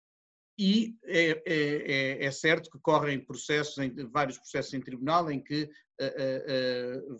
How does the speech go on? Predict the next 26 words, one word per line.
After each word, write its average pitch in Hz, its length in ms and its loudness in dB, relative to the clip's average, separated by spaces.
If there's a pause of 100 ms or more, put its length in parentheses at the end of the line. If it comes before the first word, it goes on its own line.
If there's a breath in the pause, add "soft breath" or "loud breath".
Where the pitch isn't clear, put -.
(160)
os, - 260 -12 (500)
alguns 127 460 -2
dos 127 200 -6
filhos 131 500 -6 (280)
do 143 120 0
anterior 139 320 2
presidente 139 580 -2
são, 151 320 -2 (320 soft breath)
eh, 160 220 -2
visados. 131 580 -2
Este 233 260 0
tipo - 220 -4
de 185 80 -2
assuntos 180 360 -2
continua 180 920 4
a 151 80 -2
dar 143 160 0
que - 120 -16
falar 147 260 0
em 143 80 0
Angola, 135 380 0
continua 165 520 0
a 147 40 2
preocupar 147 460 -4
as 135 100 -6
pessoas, 165 440 -4